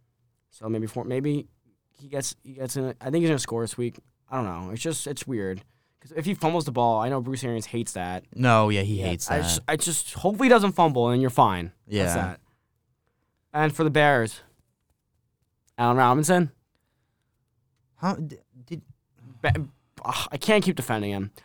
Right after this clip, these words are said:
Speaker 1: But Bucks secondary is not good. They're not. And if, if he's not gonna score this week, I, I'm
Speaker 2: Dude.
Speaker 1: gonna be so frustrated.
Speaker 2: What,
Speaker 1: I saw
Speaker 2: what's
Speaker 1: someone drop him one of my leagues. That's, I think, I think it's the point.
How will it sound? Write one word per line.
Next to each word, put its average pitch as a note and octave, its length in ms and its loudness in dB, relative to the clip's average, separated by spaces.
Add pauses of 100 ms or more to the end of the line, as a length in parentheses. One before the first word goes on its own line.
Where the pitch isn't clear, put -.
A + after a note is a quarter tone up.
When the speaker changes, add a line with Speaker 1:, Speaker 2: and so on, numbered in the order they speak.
(140)
Speaker 1:
But B2+ 160 -16
Bucks F#3 260 6
secondary D3+ 520 2
is A#2 100 -2
not A#2+ 280 0
good. F#2+ 300 -4 (880)
They're C#3 100 -4
not. G#2+ 360 0 (260)
And D3 160 -2
if, - 240 -6
if D#3+ 180 -2
he's E3 260 0
not F#3 140 8
gonna D#3 140 2
score D#3+ 240 0
this - 120 -6
week, G2 200 -8
I, A2 40 -6
I'm A#2+ 260 -4
Speaker 2:
Dude. A2 40 -6
Speaker 1:
gonna D3+ 120 -4
be D3 100 -4
so D3+ 320 -4
frustrated. A#2+ 500 -8
Speaker 2:
What, E3 80 6
Speaker 1:
I F#3 60 6
saw F3+ 140 8
Speaker 2:
what's A3+ 100 6
Speaker 1:
someone A3 160 8
drop E3 240 8
him D3+ 60 4
one C#3+ 120 4
of C3+ 40 2
my B2 100 2
leagues. G#2 320 -2
That's, C3 220 -6
I C#3 120 2
think, D3 320 -6
I C3+ 80 -10
think C#3 180 -8
it's B2 120 -10
the A2+ 80 -10
point. A2 320 -4